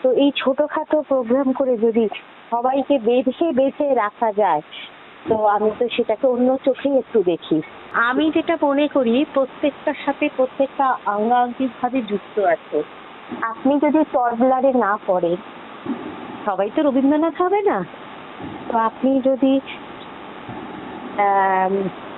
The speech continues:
প্রথম সেট নাটক, বা যেমন আমরা ছোটবেলায় পাড়ায় function করেছি, উম, কাকা জ্যাঠা মামারা জোর করে দাঁড়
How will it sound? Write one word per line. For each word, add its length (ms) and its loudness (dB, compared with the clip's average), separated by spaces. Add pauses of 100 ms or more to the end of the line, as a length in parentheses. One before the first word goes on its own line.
(340)
প্রথম 420 2
সেট 380 0 (420)
নাটক, 500 2 (540)
বা 100 -4 (240)
যেমন 260 2
আমরা 240 0
ছোটবেলায় 520 2
পাড়ায় 280 0 (100)
function 440 0
করেছি, 540 0 (460)
উম, 300 4 (260)
কাকা 500 -2
জ্যাঠা 340 0
মামারা 520 0 (540)
জোর 180 2
করে 240 2
দাঁড় 200 0